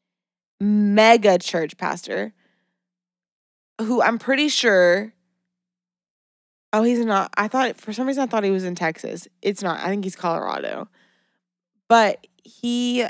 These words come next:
um, was a very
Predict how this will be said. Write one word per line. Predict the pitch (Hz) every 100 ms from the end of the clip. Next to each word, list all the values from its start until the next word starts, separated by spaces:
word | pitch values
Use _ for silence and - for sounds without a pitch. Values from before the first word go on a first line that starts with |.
| -
um, | 220 196 - - 196 208 _ _ _ _ _ _ _ _ _ _ _ _ -
was | 220 214
a | 214
very | 180 202 190 196 160 85 127